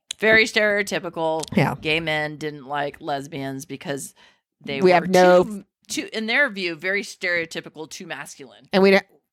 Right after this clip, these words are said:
Speaker 2: maybe that's it, but we have no, apparently they think we have no style.
Speaker 1: Yeah. That, that's
Speaker 2: So
Speaker 1: probably
Speaker 2: Brooks
Speaker 1: accurate <laughs> right now
Speaker 2: It's
Speaker 1: in
Speaker 2: true.
Speaker 1: covid.
Speaker 2: Well,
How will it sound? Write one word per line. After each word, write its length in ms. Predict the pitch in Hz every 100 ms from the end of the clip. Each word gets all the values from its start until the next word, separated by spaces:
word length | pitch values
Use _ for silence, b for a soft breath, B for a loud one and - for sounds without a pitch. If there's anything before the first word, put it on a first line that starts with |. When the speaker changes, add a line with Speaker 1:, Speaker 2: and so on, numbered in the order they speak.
| _ -
Speaker 2:
maybe 240 | 170 151
that's 200 | 139 -
it, 120 | 151
but 120 | 165 175
we 100 | 170
have 120 | 165
no, 180 | 156 135
apparently 380 | - 214 185 175
they 60 | 170
think 160 | 175 165
we 80 |
have 120 | 143 101
no 100 | 98
style. 440 | - 80 53 - _ -
Speaker 1:
Yeah. 80 | -
That, 80 | _ _ B B
that's 180 | B -
Speaker 2:
So 200 | 277 262
Speaker 1:
probably 80 | - 339
Speaker 2:
Brooks 160 | - -
Speaker 1:
accurate 480 | 190 - - 202 -
<laughs> 40 |
right 260 | 190 - 175 -
now 180 | 214 185
Speaker 2:
It's 200 | 190 -
Speaker 1:
in 40 |
Speaker 2:
true. 140 | - 127
Speaker 1:
covid. 360 | 107 156 170 - _ _ _
Speaker 2:
Well, 240 | 175 131